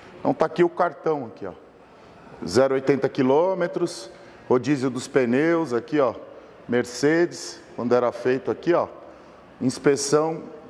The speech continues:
de recebimento, revisão, tal, tal, tal, tal, tal, tal, alguém escreveu aqui, ó,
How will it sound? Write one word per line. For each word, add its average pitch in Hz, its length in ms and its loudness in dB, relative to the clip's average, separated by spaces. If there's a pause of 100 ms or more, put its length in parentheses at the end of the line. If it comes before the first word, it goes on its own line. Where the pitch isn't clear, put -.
(840)
de 110 80 4
recebimento, 131 920 0
revisão, 131 640 0 (480)
tal, 127 160 2
tal, 117 200 0
tal, 147 240 -2
tal, 139 160 -8
tal, 117 120 -6
tal, 131 200 -2
alguém 131 560 -4
escreveu 120 440 0
aqui, 139 280 -2
ó, 135 100 2